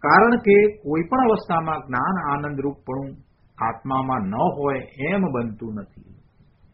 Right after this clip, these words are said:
આપણે એમ થાય, "આ તો વાત બરાબર, મને સમજાઈ ગયું, હવે આમાં વધારે આટલો બધો વિસ્તાર શું કરવો છે પ્રભુ?" આમાંથી તાત્પર્ય એ સમજવાનું છે કે અત્યારે વર્તમાનમાં આપણી મનુષ્યની પર્યાય છે,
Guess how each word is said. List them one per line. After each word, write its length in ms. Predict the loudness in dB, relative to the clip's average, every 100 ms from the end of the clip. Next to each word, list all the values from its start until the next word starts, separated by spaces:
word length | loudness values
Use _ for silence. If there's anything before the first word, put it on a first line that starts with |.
| -20 -20 -18
આપણે 240 | -14 -8
એમ 100 | -8
થાય, 140 | -2 2
"આ 160 | 2
તો 60 | 2
વાત 240 | -2 -2
બરાબર, 340 | -2 -2 -2 -4
મને 200 | -4 -8
સમજાઈ 460 | -10 -12 -8 -6
ગયું, 240 | -6 -10 -12 _ _ _ _
હવે 120 | -10
આમાં 260 | -8 -4 -4
વધારે 260 | -2 -2 -2
આટલો 220 | -4 -6
બધો 140 | -4
વિસ્તાર 400 | -4 -6 -4 -4
શું 260 | -2 -6 -6
કરવો 280 | -8 -10 -14
છે 140 | -18
પ્રભુ?" 400 | -12 -10 -10 -12 _ _ _ _ _ _ _ _ _ _ _ _ _ _ _ -10
આમાંથી 440 | -6 -4 -4 -6
તાત્પર્ય 640 | -4 -4 -4 -6 -4 -4 -4
એ 40 |
સમજવાનું 640 | -6 -6 -4 -2 -4 -4 -8
છે 160 | -12
કે 460 | -12 -12 -12 -14 -20 _ -20 -20 -20 _ _ -12
અત્યારે 480 | -8 -6 2 4 6
વર્તમાનમાં 800 | 6 4 2 2 2 2 2 2
આપણી 280 | 0 -2 -6
મનુષ્યની 520 | -2 -2 -4 -6 -6
પર્યાય 400 | -4 -2 0 0
છે, 320 | -2 -2 -6